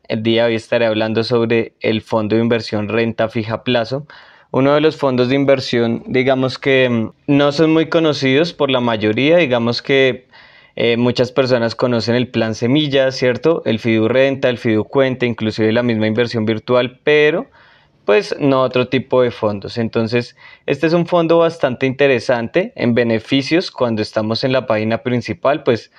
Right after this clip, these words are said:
son beneficios que tienen la mayoría de los fondos, una diversificación al riesgo, seguridad y, pues, asesoría personalizada. Entonces, em, digamos que no hay nada fuera de lo común. En características,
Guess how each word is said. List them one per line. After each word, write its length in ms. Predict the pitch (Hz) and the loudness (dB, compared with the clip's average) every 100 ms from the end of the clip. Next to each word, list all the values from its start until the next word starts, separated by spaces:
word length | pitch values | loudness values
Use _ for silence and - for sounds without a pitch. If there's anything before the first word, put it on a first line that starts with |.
| - - _ | -20 -20 _
son 200 | - 143 | -4 0
beneficios 600 | 147 165 170 151 131 131 | 2 0 0 -2 -2 -4
que 380 | - 151 143 - | 2 2 2 -2
tienen 300 | - 120 120 | 0 0 2
la 80 | 127 | 0
mayoría 520 | 135 139 131 117 117 | 0 0 0 2 2
de 80 | 120 | 2
los 200 | 131 117 | 2 0
fondos, 500 | - 156 156 151 147 | 0 0 2 2 2
una 200 | 135 120 | 0 2
diversificación 920 | 120 123 123 117 117 120 120 113 107 | 2 2 0 -2 -4 -2 -2 -2 -2
al 180 | 110 113 | -2 0
riesgo, 600 | 139 151 143 131 143 143 - - _ | 2 2 2 2 0 0 -10 -20 _
seguridad 720 | - 151 147 165 165 160 165 | -2 0 2 4 4 4 2
y, 100 | 175 | 0
pues, 340 | 170 131 - - | 2 0 0 -6
asesoría 720 | 117 123 113 117 113 113 113 | -4 -2 0 2 2 2 2
personalizada. 1000 | 120 117 127 123 117 98 123 131 147 - | -2 0 0 0 -2 -2 0 0 -2 -10
Entonces, 680 | - 104 - 107 117 113 - - - - _ | -10 -6 -2 -2 -2 -4 -6 -20 -20 -20 _
em, 540 | - 120 123 120 120 - | -2 2 2 2 0 -4
digamos 460 | 127 123 120 120 117 | -4 -2 0 0 -2
que 140 | - | -2
no 220 | 135 127 117 | 0 0 0
hay 100 | 120 | 0
nada 320 | 123 123 123 | 0 0 0
fuera 280 | 131 123 123 | 0 2 2
de 60 | |
lo 140 | 123 123 | 2 0
común. 420 | 143 143 143 - | 0 0 -2 -6
En 140 | 127 127 | -8 -2
características, 1080 | 147 143 147 165 160 143 147 143 170 170 | 0 0 0 0 0 -2 -4 0 -2 -2